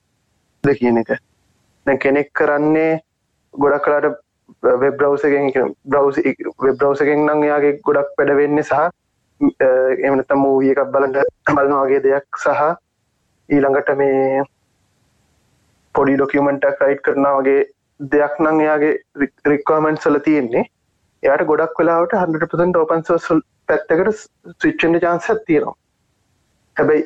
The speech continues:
එයා අර මම කලින් කිව්වා වගේ Adobe Suite එකේ තියෙන ගොඩක්, අ,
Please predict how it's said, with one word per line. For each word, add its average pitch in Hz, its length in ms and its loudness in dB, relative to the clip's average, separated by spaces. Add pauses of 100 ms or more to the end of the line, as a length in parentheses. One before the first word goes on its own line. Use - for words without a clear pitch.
එයා 143 280 2
අර 156 160 0
මම 147 220 -2
කලින් 143 300 0
කිව්වා 151 320 2
වගේ 156 240 0 (440)
Adobe 139 400 0
Suite 151 340 0 (100)
එකේ 151 260 2
තියෙන 151 320 0
ගොඩක්, 139 320 0 (220)
අ, - 140 0